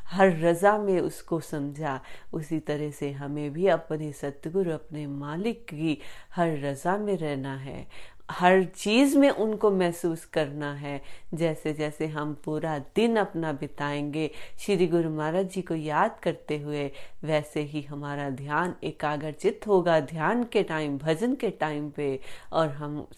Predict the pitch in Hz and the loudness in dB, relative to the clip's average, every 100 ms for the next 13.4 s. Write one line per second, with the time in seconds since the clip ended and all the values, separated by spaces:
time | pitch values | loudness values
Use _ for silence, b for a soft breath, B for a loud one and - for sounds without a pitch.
0 | - 160 - 156 135 165 254 - 170 147 | -6 -6 -6 -6 -6 -6 -8 -6 -4 -6
1 | 131 - 143 - - - 135 143 B B | -8 -12 -14 -14 -16 -14 -16 -12 B B
2 | - 160 156 - 147 151 147 147 156 - | -6 -2 -2 -2 -4 -2 -2 -2 -4 -2
3 | 156 147 147 - - 147 156 151 B B | 2 4 2 0 -4 -4 -2 -4 B B
4 | - - - - - - - - 139 - | -10 -12 -14 -14 -18 -18 -20 -18 -14 -10
5 | 160 185 160 170 202 262 254 240 208 170 | -2 2 6 10 12 12 8 4 4 4
6 | B - 180 180 - 220 240 262 - 170 | B -2 0 0 6 6 6 0 4 2
7 | 143 139 143 143 135 147 143 - 147 151 | 2 -2 -4 -4 -4 -2 -4 -4 -4 -6
8 | 147 143 143 147 143 143 147 165 180 165 | -4 -2 -2 -2 -2 -2 -2 0 -2 -2
9 | 156 147 - 143 139 143 139 139 143 139 | -4 -2 -4 -4 -4 -4 -4 -6 -6 -6
10 | 135 B B - 185 160 151 143 - 165 | -4 B B 0 0 2 0 0 8 12
11 | 214 226 226 196 196 156 156 - 156 143 | 12 10 6 0 2 0 0 -4 -6 -4
12 | 135 139 139 135 214 233 B B - 180 | -4 -4 -6 -2 0 0 B B -2 0
13 | 156 156 147 | 0 0 0